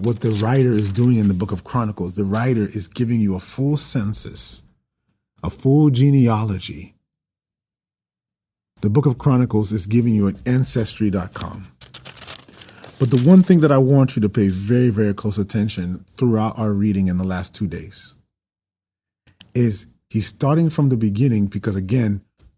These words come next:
the destiny of the earth rests in the hands of humanity.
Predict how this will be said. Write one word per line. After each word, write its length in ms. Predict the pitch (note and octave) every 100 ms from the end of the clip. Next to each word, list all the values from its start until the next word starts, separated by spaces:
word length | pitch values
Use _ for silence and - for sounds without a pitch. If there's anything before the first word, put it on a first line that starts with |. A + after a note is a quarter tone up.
| _
the 100 | A2+
destiny 760 | F#2 F2+ C3 C3+ C#3+ A2+ G#2 G2+
of 400 | G#2+ G2 F2+ G2+
the 140 | G#2 - -
earth 400 | C3+ G2 F#2 -
rests 520 | F#2 F2 A2 G#2+ - -
in 140 | A2+ F2
the 100 | E2+
hands 400 | G2+ G2+ F2+ F2
of 140 | F2
humanity. 580 | F#2 F2+ E2+ E2 E2+